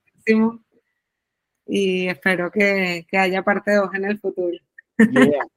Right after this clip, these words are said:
Speaker 2: Ay, no, sí, yo me puedo quedar aquí hablando contigo seis horas. Gracias, gracias, Steph. Me fascinó y ha sido extremadamente útil.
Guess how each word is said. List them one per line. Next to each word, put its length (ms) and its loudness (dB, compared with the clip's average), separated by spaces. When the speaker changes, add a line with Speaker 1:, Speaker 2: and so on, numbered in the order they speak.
Speaker 2:
Ay, 120 -6
no, 140 -4
sí, 140 -12
yo 80 -10
me 60 -12
puedo 120 -6
quedar 140 -6
aquí 100 -8
hablando 260 -4
contigo 380 -4
seis 280 -4
horas. 240 -4
Gracias, 460 -2
gracias, 340 -8
Steph. 400 -4
Me 200 -10
fascinó 500 -4
y 140 -4
ha 80 -8
sido 260 -8
extremadamente 1000 -12
útil. 280 -20